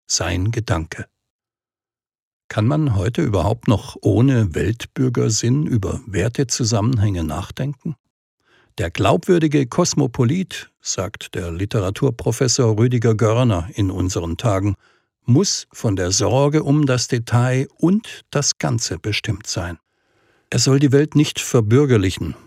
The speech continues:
sondern für den Wert des Weltlichen bürgen.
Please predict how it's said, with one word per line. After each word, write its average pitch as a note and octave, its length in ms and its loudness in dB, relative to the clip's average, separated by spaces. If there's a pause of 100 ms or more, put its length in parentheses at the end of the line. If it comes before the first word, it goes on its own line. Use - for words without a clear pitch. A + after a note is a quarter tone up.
(400)
sondern E3 540 2
für - 240 -6
den D#2+ 220 -4
Wert A2+ 420 2
des - 180 0
Weltlichen G#2+ 720 0 (100)
bürgen. A#2+ 500 0